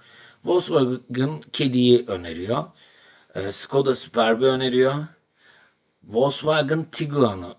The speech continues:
öneriyor. Tiguan Taygo'dan bir üst segmenttir diyor. "Tavanı daha yüksek ve iç hacmi çok daha geniştir." diyor. Özetle Taygo çok şık, modern ve ekonomik bir araçtır. Kamp alanına giderken sizi çok havalı gösterir ve eşyalarınızı taşır. Ancak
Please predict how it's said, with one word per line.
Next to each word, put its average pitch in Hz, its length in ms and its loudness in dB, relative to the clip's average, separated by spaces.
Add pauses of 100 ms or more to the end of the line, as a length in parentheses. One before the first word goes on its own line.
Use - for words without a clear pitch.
öneriyor. 90 540 -6 (360)
Tiguan 131 540 -2 (240)
Taygo'dan 123 600 2
bir 139 140 2
üst 113 260 0
segmenttir 90 680 -10
diyor. 139 220 -2 (180)
"Tavanı 120 480 -4
daha 127 200 4
yüksek 143 360 -4
ve 151 100 0
iç 151 180 -2
hacmi 147 340 -4
çok 160 280 -6
daha 226 180 -2
geniştir." 95 540 -10
diyor. 87 160 -14 (1160)
Özetle 156 460 6
Taygo 165 340 4
çok 156 200 0
şık, - 200 -4
modern 139 400 2
ve 123 60 4
ekonomik 113 460 0
bir 107 80 -2
araçtır. 90 340 -8
Kamp 151 320 -6
alanına 120 300 -2
giderken 123 400 0
sizi 127 260 -8
çok 110 200 0
havalı 95 300 -2
gösterir 123 500 -6
ve 151 100 2
eşyalarınızı 120 680 -2
taşır. - 300 -8
Ancak 143 400 -6